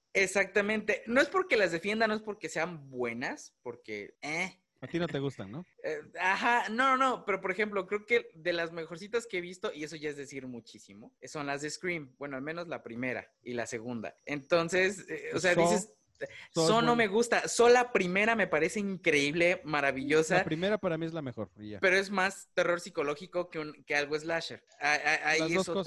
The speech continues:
Speaker 2: cosas, ¿no? Ujú.
Speaker 1: es otro, pues, no, porque en realidad nada más existe un solo elemento, que es que se corta el pie este carnal al final de la película. Pero, pues, no,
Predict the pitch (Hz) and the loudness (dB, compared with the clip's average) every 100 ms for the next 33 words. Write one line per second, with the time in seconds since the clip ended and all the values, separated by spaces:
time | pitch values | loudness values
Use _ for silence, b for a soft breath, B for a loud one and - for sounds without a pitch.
0 | 165 151 170 196 - 143 165 175 175 190 | -4 -6 -14 -18 -18 -16 -8 -8 -6 -8
1 | 190 190 180 190 226 339 403 302 240 226 | -6 -12 -12 -16 -10 -8 -8 -8 -4 -4
2 | 220 226 262 262 208 220 233 226 233 233 | -2 -2 -2 -8 -8 -4 -4 -4 -8 -12
3 | 220 226 220 220 202 202 208 277 285 185 | -12 -10 -8 -6 -6 -6 -6 -8 -8 -8
4 | 185 185 _ 160 156 123 143 156 139 131 | -10 -12 _ -16 -16 -16 -12 -10 -12 -14
5 | _ - 135 - - 147 208 170 - 120 | _ -12 -12 -12 -12 -10 -8 -10 -12 -14
6 | 127 135 131 135 135 185 220 135 113 b | -12 -12 -8 -8 -6 -8 -8 -6 -6 b
7 | b b - 160 151 160 156 180 180 185 | b b 0 2 2 -4 -4 0 2 0
8 | 175 | -4